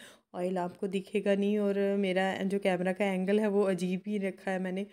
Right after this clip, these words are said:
तो मैंने सबसे पहले ज़ीरा डाल लिया, उसके बाद मैं इसमें डालूँगी प्याज, जो कि हमारा रफली चॉप था, कोई फाइन चॉप नहीं था या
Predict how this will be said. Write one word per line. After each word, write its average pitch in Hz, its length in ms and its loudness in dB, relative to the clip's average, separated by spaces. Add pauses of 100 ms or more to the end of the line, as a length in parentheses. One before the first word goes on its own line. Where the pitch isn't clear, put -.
(320)
तो 247 60 -8
मैंने 240 220 2
सबसे 240 260 0
पहले 214 320 6
ज़ीरा 190 280 4
डाल 196 220 0
लिया, 190 200 0
उसके - 380 -6
बाद 180 220 0
मैं 185 160 -2
इसमें 185 280 -8
डालूँगी 175 440 -2
प्याज, 180 480 -4 (320)
जो 220 160 2
कि 226 160 4
हमारा 196 280 4
रफली 190 480 0
चॉप 185 320 0 (100)
था, 196 120 2
कोई 196 260 0
फाइन 185 440 0
चॉप 190 420 0
नहीं 196 300 -2
था 190 220 -2
या 190 240 -2